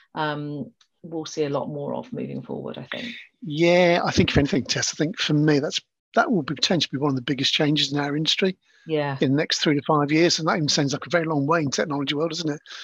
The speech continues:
Speaker 2: Five years, but it'll be interesting to see how the, you know, once a decent solution becomes available, how the public react to that.
Speaker 1: Yeah. Well, watch
Speaker 2: Very
Speaker 1: this space,
Speaker 2: interesting.
Speaker 1: Tim. I can't say too much on that just yet,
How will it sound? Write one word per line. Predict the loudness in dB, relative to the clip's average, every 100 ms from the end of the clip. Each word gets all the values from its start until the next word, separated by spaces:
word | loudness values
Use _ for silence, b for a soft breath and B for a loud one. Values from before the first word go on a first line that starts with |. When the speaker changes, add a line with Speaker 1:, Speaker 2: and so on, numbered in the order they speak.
| B
Speaker 2:
Five | 0 2 2
years, | 2 2 2
but | 0 -2 B B 2
it'll | 4
be | 6 6
interesting | 6 2 2 2
to | 2
see |
how | 2
the, | 0 -2 _ b b b _ _ -2
you | 0
know, |
once | 2 2 0 -6 -8
a |
decent | -2 0 2 0 -2 -4 -8 _ _ _ _ -6
solution | 2 2 2
becomes | 0 0 2
available, | 2 2 0
how | -4
the | -6
public | -8 -6 -6 -6
react | -6 -6 -8
to | -8
that. | -8 -8 _ _ -6
Speaker 1:
Yeah. | 0 0 0 -10 -4
Well, | 4 6 6 6
watch | 4
Speaker 2:
Very | 2 4 2
Speaker 1:
this |
space, | 0
Speaker 2:
interesting. | -2 -4 -2
Speaker 1:
Tim. | -2 -2
I | -2 0
can't | 2
say | 0
too | 0 0
much | 0 -2
on | -4
that | -4 0
just | -2 0 0
yet, | 0